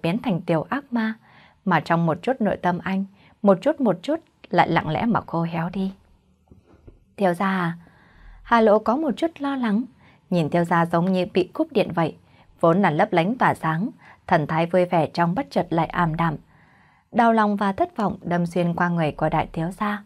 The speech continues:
làm trước mắt anh trở nên tối đen, té ở trên đùi cô mà ăn vạ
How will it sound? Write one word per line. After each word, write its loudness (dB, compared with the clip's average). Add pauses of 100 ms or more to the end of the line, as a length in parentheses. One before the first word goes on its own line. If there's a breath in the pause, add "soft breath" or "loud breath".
(420 soft breath)
làm 4
trước -2
mắt 0
anh -2
trở -2
nên -2
tối -2
đen, -2 (380 soft breath)
té 6
ở 6
trên 2
đùi 2
cô 2
mà 0
ăn 0
vạ -2